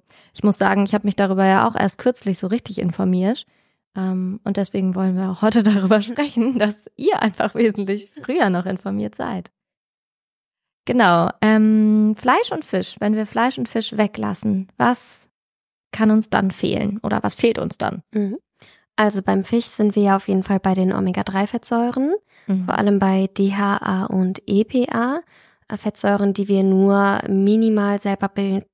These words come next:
Speaker 2: bilden können aus Omega-drei-Fettsäuren. Und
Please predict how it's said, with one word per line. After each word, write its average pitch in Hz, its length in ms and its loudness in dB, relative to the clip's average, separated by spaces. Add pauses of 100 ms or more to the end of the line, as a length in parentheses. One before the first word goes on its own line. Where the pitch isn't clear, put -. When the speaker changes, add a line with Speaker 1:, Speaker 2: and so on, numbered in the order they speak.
(200)
Speaker 2:
bilden 190 300 0
können 226 360 0
aus 247 360 0
Omega-drei-Fettsäuren. 226 1200 -2
Und 196 200 -2